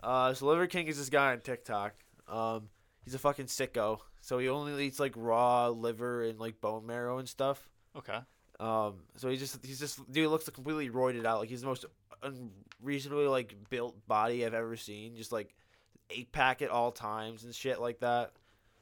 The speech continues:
Speaker 1: Like, dude's a fucking sicko, and he just only eats liver and bone marrow and, like, raw testicles and, like, raw pancreas and stuff like that. Like, he eats every piece,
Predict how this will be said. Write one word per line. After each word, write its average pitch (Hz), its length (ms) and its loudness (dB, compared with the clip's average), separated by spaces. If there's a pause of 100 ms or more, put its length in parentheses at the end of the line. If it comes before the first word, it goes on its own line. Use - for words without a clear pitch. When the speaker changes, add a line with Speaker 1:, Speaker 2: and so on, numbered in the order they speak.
(180)
Speaker 1:
Like, 110 120 -12
dude's 139 200 -2
a 127 40 -12
fucking 127 280 -2
sicko, 98 500 -4
and 101 80 -14
he 110 80 -10
just 117 280 -6
only 135 240 -6
eats 123 200 -10
liver 117 360 0
and 104 100 -8
bone 101 300 -4
marrow 95 420 -6
and, 101 220 -14
like, 95 220 -8 (200)
raw 113 220 2
testicles 104 840 -4
and, 98 160 -12
like, 92 340 -10
raw 110 380 -2
pancreas 104 580 -6
and 98 140 -16
stuff 98 340 -6
like 98 180 -8
that. 98 260 -4 (420)
Like, 131 100 -8
he 151 100 -2
eats 143 120 -6
every 135 260 2
piece, 127 360 -8